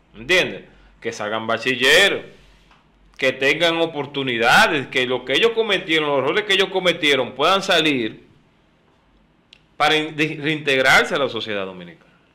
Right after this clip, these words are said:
Pero si lo dejamos, eh, que ellos paguen su, su, su, su condena,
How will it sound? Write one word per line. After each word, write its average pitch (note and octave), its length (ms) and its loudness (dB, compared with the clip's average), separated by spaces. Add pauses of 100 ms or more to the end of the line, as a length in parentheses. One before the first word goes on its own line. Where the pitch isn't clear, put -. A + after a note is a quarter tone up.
(1160)
Pero F#3 220 4
si D3+ 100 0
lo C#3+ 140 2
dejamos, C#3+ 720 0 (800)
eh, A2+ 320 -6
que A#2+ 120 -2
ellos D#3+ 280 0 (640)
paguen F3 340 2
su, D#3+ 260 -2
su, D3 320 -8
su, C#3 280 -14
su C3+ 180 -14
condena, D3 540 -2